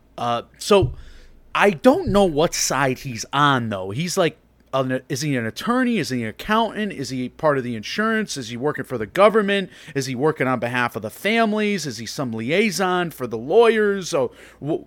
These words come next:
is he a consultant? I mean, this feels very Mark Ruffalo and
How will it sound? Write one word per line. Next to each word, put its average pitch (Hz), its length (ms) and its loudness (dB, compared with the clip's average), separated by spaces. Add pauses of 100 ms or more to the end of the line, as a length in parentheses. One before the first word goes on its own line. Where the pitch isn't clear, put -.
(100)
is 131 140 -2
he 131 80 -4
a - 20 -2
consultant? 214 960 -2 (260)
I 156 60 0
mean, 160 200 -2
this 208 160 -2
feels 233 520 -2
very 156 640 4 (260)
Mark 143 380 0
Ruffalo 123 880 2
and 107 160 -6